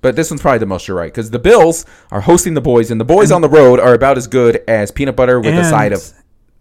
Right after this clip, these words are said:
Speaker 1: chili.
Speaker 2: like, I was gonna, oh, about as, wait, what?
Speaker 1: They're, they're not good on the road, is what I'm saying.
Speaker 2: Peanut butter with chili is good, though.
Speaker 1: Peanut butter with chili?
Speaker 2: Oh, je-, you said chili? I thought you said jelly. I'm like,
Speaker 1: No,
Speaker 2: I'm like,
Speaker 1: not,
Speaker 2: bro.
Speaker 1: I would have said a P B J. Come on,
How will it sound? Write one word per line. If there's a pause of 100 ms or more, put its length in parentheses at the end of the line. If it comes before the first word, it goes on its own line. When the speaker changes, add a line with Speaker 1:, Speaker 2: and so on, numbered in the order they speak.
(180)
Speaker 1:
chili.
Speaker 2:
like, (200)
I
was
gonna, (300)
oh,
about
as, (140)
wait,
what? (300)
Speaker 1:
They're,
they're
not
good
on
the
road, (220)
is
what
I'm
saying.
Speaker 2:
Peanut
butter
with
chili
is
good,
though. (320)
Speaker 1:
Peanut
butter
with
chili?
Speaker 2:
Oh,
je-, (100)
you
said
chili?
I
thought
you
said
jelly.
I'm
like, (380)
Speaker 1:
No, (320)
Speaker 2:
I'm
like,
Speaker 1:
not,
Speaker 2:
bro.
Speaker 1:
I
would
have
said
a
P
B
J.
Come
on,